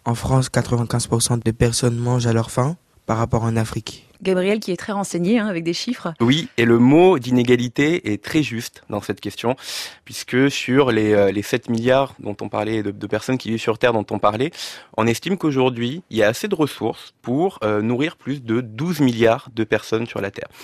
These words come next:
Speaker 3: Donc en fait, le, le problème de la faim dans le monde, il s'explique par plusieurs raisons. Il y a, il y a les guerres, les conflits, euh, comme en Syrie, il y a les, euh, les catastrophes naturelles, comme les tremblements de terre,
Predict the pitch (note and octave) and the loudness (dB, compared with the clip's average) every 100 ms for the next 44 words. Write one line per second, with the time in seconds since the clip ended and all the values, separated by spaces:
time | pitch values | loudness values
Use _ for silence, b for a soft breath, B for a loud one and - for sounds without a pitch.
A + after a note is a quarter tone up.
0 | B B B A2 C3 - - B2 - A2 | B B B 2 2 0 -4 -2 -2 -6
1 | - C#3+ D3 D3+ C3+ A2+ G#2+ A2+ G#2+ G#2+ | -2 0 2 0 2 0 0 -2 -2 -2
2 | A#2+ F#3+ A2 - - - C#3+ - G2+ F#2+ | -2 -4 -6 -12 -16 -8 -8 -6 -8 -6
3 | - - A2+ G#2 A2+ D3+ A3 A2+ G#2 - | -8 -4 0 2 2 0 -2 -2 -4 -6
4 | b b b G#2 G#2+ A2 C#3+ D#3 C3+ A2 | b b b -2 0 2 4 4 0 -2
5 | A2+ - E3+ A3+ b b - F2 F2+ G#2+ | -4 -4 -6 -8 b b -14 -10 -2 0
6 | G#2+ - B2 B2 F3+ G3 C#3 G2+ G2+ G#2 | 0 -2 -2 0 -2 -2 -2 0 -2 -2
7 | G2 F#2+ F#2+ - G#2+ G#2 A2+ - A2+ C3 | -2 -4 -4 -4 -2 0 -2 0 0 2
8 | C#3 F3 - G#2+ G#2 - G#2+ G#2+ A2+ C3 | 4 2 0 -6 -4 -2 0 0 -2 2
9 | D#3 F3 | 2 0